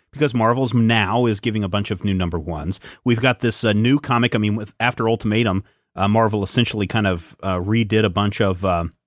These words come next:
Ultimates comics with new number ones. And we get to A Tale of Tony Stark, uh, Iron Man. Um, the last time I read an Iron Man series, I really hated it from the Marvel, uh, from the Ultimate Universe.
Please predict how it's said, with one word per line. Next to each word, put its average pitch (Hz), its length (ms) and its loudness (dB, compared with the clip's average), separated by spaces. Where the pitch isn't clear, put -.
Ultimates 143 360 2
comics 101 380 0
with 104 140 -6
new 101 140 2
number 87 260 0
ones. 82 460 -4
And 117 180 0
we 123 120 2
get 151 260 -2
to 117 500 2
A - 100 -2
Tale 127 260 0
of 113 100 -2
Tony 113 260 0
Stark, 101 600 -2
uh, 101 240 0
Iron 107 300 2
Man. 80 320 -6
Um, 107 640 2
the 107 80 -2
last 151 340 0
time 156 160 2
I 139 80 2
read 131 180 2
an 127 120 2
Iron 127 220 4
Man 127 200 4
series, 131 540 2
I 87 360 -6
really 98 380 2
hated 190 300 2
it - 80 -4
from 107 140 -2
the 95 100 0
Marvel, 90 460 -4
uh, 98 160 0
from 95 160 -2
the 87 100 2
Ultimate 87 320 -2
Universe. 78 500 -6